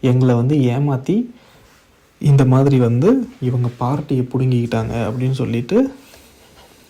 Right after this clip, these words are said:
கவர்னர் மேல, ஸ்பீக்கர் மேல,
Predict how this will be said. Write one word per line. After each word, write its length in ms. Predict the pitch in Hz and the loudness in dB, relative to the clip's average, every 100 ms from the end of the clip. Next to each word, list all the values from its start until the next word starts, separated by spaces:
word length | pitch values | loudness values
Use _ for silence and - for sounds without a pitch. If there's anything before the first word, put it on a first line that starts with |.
| _ - 127 | _ -10 -4
கவர்னர் 560 | 123 120 147 165 139 | 0 2 2 2 2
மேல, 460 | 120 113 113 120 175 - - _ _ _ _ _ _ _ - | 0 -2 0 0 -2 -6 -20 _ _ _ _ _ _ _ -20
ஸ்பீக்கர் 720 | - - - 160 165 - 143 | -20 -12 -2 -2 0 -2 0
மேல, 480 | 120 110 110 131 | 0 0 -2 -2